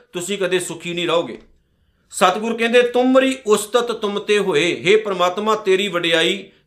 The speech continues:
ਤੈਥੋਂ ਹੀ ਹੋ ਸਕਦੀ ਹੈ, ਕੋਈ ਬੰਦਾ ਤੇਰੀ ਵਡਿਆਈ ਨਹੀਂ ਕਰ ਸਕਦਾ। ਤੂੰ ਕਿੰਨਾ ਕੁ ਮਹਾਨ ਹੈ, ਇਹ ਦੱਸਿਆ ਨਹੀਂ ਜਾ ਸਕਦਾ। ਨਾਨਕ ਅਵਰ ਨਾ ਜਾਣਸ ਕੋਈ, ਕੋਈ ਹੋਰ ਇਨਸਾਨ ਤੇਰੀ ਵਡਿਆਈ ਦਾ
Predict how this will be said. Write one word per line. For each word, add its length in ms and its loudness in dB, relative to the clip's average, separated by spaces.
ਤੈਥੋਂ 480 0
ਹੀ 180 0
ਹੋ 140 0
ਸਕਦੀ 440 -2
ਹੈ, 60 2
ਕੋਈ 300 -2
ਬੰਦਾ 420 0
ਤੇਰੀ 280 -4
ਵਡਿਆਈ 400 0
ਨਹੀਂ 180 -6
ਕਰ 140 -4
ਸਕਦਾ। 340 0
ਤੂੰ 220 -6
ਕਿੰਨਾ 360 2
ਕੁ 160 -4
ਮਹਾਨ 480 4
ਹੈ, 380 0
ਇਹ 120 0
ਦੱਸਿਆ 340 -4
ਨਹੀਂ 120 -2
ਜਾ 140 0
ਸਕਦਾ। 440 -10
ਨਾਨਕ 760 2
ਅਵਰ 520 4
ਨਾ 340 2
ਜਾਣਸ 520 0
ਕੋਈ, 300 -8
ਕੋਈ 480 2
ਹੋਰ 440 -2
ਇਨਸਾਨ 720 2
ਤੇਰੀ 240 4
ਵਡਿਆਈ 560 0
ਦਾ 400 -2